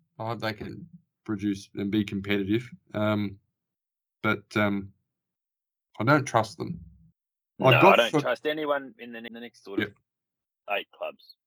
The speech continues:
Speaker 2: Don't trust
Speaker 1: Yep.
Speaker 2: anyone.
Speaker 1: Yep. The, uh, next team I got, which is the last team I'm willing to put a line through in terms of any meaningful contribution to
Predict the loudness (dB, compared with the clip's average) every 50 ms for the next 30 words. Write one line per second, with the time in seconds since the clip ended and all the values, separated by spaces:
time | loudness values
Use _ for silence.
0 | _ -14 -14 -14 -14 -6 0 2 2 2 2 0 -12 -16 -16 -18 -20 _ _ _
1 | _ _ _ _ _ _ _ _ _ _ 4 6 6 6 6 4 _ _ 0 2
2 | 4 6 6 8 8 8 6 6 6 6 4 4 4 4 4 4 6 6 6 6
3 | 6 4 2 2 4 6 6 6 6 6 4 2 4 6 6 6 4 2 -2 -6
4 | -4 -2 0 0 0 0 -2 -4 -6 0 4 4 6 6 6 4 0 0 2 4
5 | 4 6 6 6 4 4 2 2 4 4 6 6 4 2 2 0 0 2 2 0
6 | 2 4 4 4 4 4 4 4 4 4 4 2 2 0 0 0 0 0 0 2
7 | 2 2 2 2 4 6 6 6 6 4 0 -2 0 4 4 6 6 4 2 0
8 | -4 -6